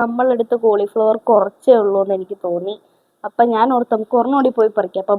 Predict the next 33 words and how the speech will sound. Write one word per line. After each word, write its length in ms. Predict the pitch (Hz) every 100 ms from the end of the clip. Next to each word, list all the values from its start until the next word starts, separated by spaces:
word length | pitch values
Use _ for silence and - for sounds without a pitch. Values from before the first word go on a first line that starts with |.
| 202
വരൂ, 240 | 196 220 240 -
വരൂ 200 | 214 254 254
ഗൈസ്, 220 | 196 190 -
നമുക്കിനി 300 | 220 208 226 -
പോയി 120 | 220 208
പറിക്കാം. 380 | 180 _ 196 - _ _ _ _ _ _ _ _ _ _ _ _
അപ്പൊ 160 | 277 240
ഗൈസ്, 260 | 247 254 - - 262
നമ്മുടെ 260 | 254 254 302
കോളിഫ്ലവർ 680 | 269 240 247 254 294 277 294 277
ഇവനെ 320 | 247 247 294 302
പറിക്കാറായിട്ടുണ്ടോ, 1000 | 254 226 - 285 302 277 240 233 226 226 208
വാടി 240 | 202 226 240
നിൽക്കുക, 200 | 214 196
വെള്ളം 160 | 185 196
ഒഴിക്കണം. 340 | 208 - 196 240 _ _ _
ഇത് 100 | 220 233
കണ്ടോ, 180 | 233 214
അന്ന് 160 | 202 247 269
പറിച്ച് 260 | 247 - 262
നിൽക്കുക 280 | 233 - 240 220
കേട്ടോ 120 | 202
ഇവിടെ 140 | 190 185 185
തന്നെ, 160 | 185 190
ഞാൻ 100 | 202 214 208
കളഞ്ഞില്ല. 420 | 190 226 208 202 285 _ _ _ 240
ഇവനെ 260 | 240 262 294
പറിക്കാനുണ്ട്. 760 | 277 240 - 294 294 247 208 233 311 -
ഇത് 100 | 269
കണ്ടോ, 200 | 226 202 202
ആയിട്ടുണ്ട് 380 | 214 240 214 185
കേട്ടോ. 200 | 185 180 180
അതുകൊണ്ട് 340 | 226 214 220